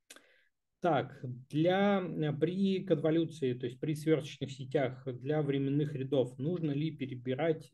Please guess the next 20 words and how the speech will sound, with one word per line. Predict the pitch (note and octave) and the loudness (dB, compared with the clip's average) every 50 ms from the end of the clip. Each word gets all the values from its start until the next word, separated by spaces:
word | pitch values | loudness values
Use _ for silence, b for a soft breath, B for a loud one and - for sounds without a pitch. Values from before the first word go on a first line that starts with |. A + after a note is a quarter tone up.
| _ | _
э, | - C3+ C3 C3 C3 C3 C3 C3 B2+ B2+ - | -8 -6 -4 -2 -2 -2 -4 -4 -6 -6 -6
перестановку | C3+ B2+ B2+ B2+ - - C3+ C3 C#3 D3+ D3+ - - - A#2+ | -6 -6 -6 -6 -6 -8 -6 -4 -2 -2 -2 -4 -6 -12 -14
признаков | - - C#3 C#3+ C#3+ C#3+ C#3 C#3 - - B2+ A#2+ | -8 -4 -4 -2 -2 -4 -6 -8 -6 -6 -6 -6
в | B2 | -4
датасете, | B2 B2+ B2 B2+ B2+ B2 - E3 E3 D#3+ D#3+ - B2+ | -4 -4 -4 -4 -6 -6 -2 -2 -2 -2 -2 -8 -14
чтобы | - - - C#3 C#3 C#3 C#3+ C3+ C3 C3+ B B B B B B B B B _ | -14 -8 -8 -6 -2 0 0 0 -2 -4 B B B B B B B B B _
применять, | - B2 C3 C3+ C3+ C#3 D3 D#3 D#3 D3 D3+ D3 - - | -6 -2 -2 0 0 2 2 2 2 2 0 -4 -8 -8
э, | D#3 C3+ B2+ B2+ B2 B2+ B2 - - - - - - - - - _ | -8 -6 -4 -4 -4 -4 -4 -6 -10 -16 -20 -20 -20 -20 -20 -18 _
свёртки? | C3 B2 B2+ D3+ D#3 C#3 - C#3+ - - - - - | -10 -6 0 2 2 2 2 0 -8 -12 -14 -14 -14
Кажется, | - - C#3+ D3 D3 D3 D3+ - - C#3+ | -10 -6 -6 -4 -4 -6 -8 -4 -4 -4
это | C#3+ C3+ C3 | -4 -4 -6
должно | B2+ B2 C3 B2+ B2+ C3 C#3+ C#3 B2+ | -4 0 0 0 0 0 -2 -4 -4
влиять. | C3 C3 C3 C3 C3 C3 B2+ C3 - B B B B B B B B B B | -4 -4 -4 -2 -2 -2 -4 -4 -8 B B B B B B B B B B
Знаете, | - A3 A#3+ G3+ F3+ | 4 4 6 6 4
там, | - - F#3+ F#3+ F3 D#3 - - - | 4 4 4 4 4 2 0 -2 -4
э, | E3 E3 E3 D#3+ D#3 | -2 0 2 2 2
есть | D3+ D3 F3+ E3+ - - D3+ | 2 4 2 2 2 2 2
множество | D3+ D#3 E3 G3 G3 E3 - - - - - - C3 | 4 6 6 8 8 8 6 4 -2 -8 -6 -4 -2
различных, | C3 C3 C3 C#3+ D#3+ D#3+ D#3+ - D3+ B2+ B2+ - - - - - _ - | -2 0 0 0 -2 -2 -2 -4 -4 -4 -6 -6 -12 -18 -20 -20 _ -10
э, | C#3+ C3+ C3+ C3 C3 C3 C3 C3 B2 | -6 -6 -4 -4 -4 -4 -2 -2 -2